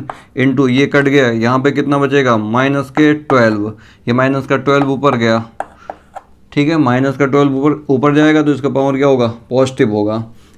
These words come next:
इसको काट देगा ये, कितनी बार काटेगा, फ़ाइव बार। तो फ़ाइव into ten to power twelve इलेक्ट्रॉन, इतने इलेक्ट्रॉन की क्या होगी, इलेक्ट्रॉन, ठीक है, इलेक्ट्रॉन की क्या होगी भाई,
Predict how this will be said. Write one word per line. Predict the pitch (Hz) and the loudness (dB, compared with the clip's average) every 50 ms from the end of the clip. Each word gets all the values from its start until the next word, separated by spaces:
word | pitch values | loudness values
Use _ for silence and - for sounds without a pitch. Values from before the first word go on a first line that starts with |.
| - | -8
इसको | 131 120 120 143 135 | -8 -6 -4 -6 -4
काट | 120 131 127 127 123 | 0 2 2 2 2
देगा | 120 123 117 120 117 | 2 2 2 2 2
ये, | 113 113 110 104 | 2 2 0 -2
कितनी | - 123 117 139 139 | -4 -6 -4 -2 -2
बार | 139 139 131 | 0 0 0
काटेगा, | 123 135 127 120 113 104 107 107 104 | 0 0 0 0 0 -2 -2 -6 -10
फ़ाइव | - - 123 123 120 107 98 | -6 -4 -2 0 0 0 -2
बार। | 104 101 98 98 98 107 - - - - - _ - | -2 -4 -4 -4 -8 -10 -12 -16 -20 -20 -20 _ -10
तो | 120 113 | -10 -8
फ़ाइव | - - 123 127 135 139 143 135 - - - 131 | -4 -2 0 2 2 0 0 -4 -8 -10 -6 -2
into | 131 131 123 123 117 104 104 - - - - - - | -2 0 0 0 -2 -2 -4 -6 -10 -16 -18 -8 -4
ten | - 135 139 139 | -2 0 0 0
to | 123 139 123 | 0 -2 -2
power | 120 123 117 120 123 131 - 95 - - - - - - - - - - - - _ _ _ - | 0 0 0 0 -2 -4 -6 -10 -14 -20 -20 -20 -20 -20 -14 -12 -12 -12 -12 -16 _ _ _ -2
twelve | 131 120 107 104 104 107 104 113 113 113 - - - - - - _ | 0 2 2 2 0 0 -2 -6 -8 -12 -16 -20 -20 -20 -20 -20 _
इलेक्ट्रॉन, | - 117 120 113 110 - - 113 101 101 104 107 107 - - - - - - - - - - - - - - - - - | -4 -2 0 0 -2 -4 -6 -6 -4 -2 -2 -4 -6 -8 -12 -16 -20 -20 -20 -20 -20 -20 -20 -20 -20 -18 -16 -8 -4 -2
इतने | 143 143 - 156 156 160 160 | -2 0 2 2 2 4 4
इलेक्ट्रॉन | 156 147 143 131 - 139 135 135 139 | 2 2 2 0 -2 -2 -2 -2 0
की | 139 143 135 | -2 -2 -2
क्या | 147 147 143 | 0 0 0
होगी, | 135 123 113 107 107 107 107 104 - - - - - - _ _ _ - - - - - - - - - _ _ _ _ _ _ _ - | 2 0 0 0 -2 -2 -4 -6 -10 -18 -20 -20 -20 -20 _ _ _ -20 -20 -20 -20 -20 -20 -20 -20 -20 _ _ _ _ _ _ _ -4
इलेक्ट्रॉन, | 120 127 120 123 - - 120 110 107 107 107 107 - - - - - - - - | -2 -2 -2 -2 -4 -4 -4 -2 -2 -2 -4 -6 -8 -10 -6 -4 -2 -2 0 0
ठीक | 151 151 151 | 0 0 2
है, | 170 160 151 - - - - - - - - - 131 | 0 -2 -4 -6 -10 -14 -18 -14 -12 -12 -8 -2 0
इलेक्ट्रॉन | 131 135 131 131 131 135 139 139 143 | 0 0 0 0 -2 -2 0 0 0
की | 135 139 135 | 0 0 0
क्या | 147 143 | 0 0
होगी | 139 139 143 143 147 | 0 0 0 0 0
भाई, | 143 147 170 196 208 | 2 0 0 -2 -4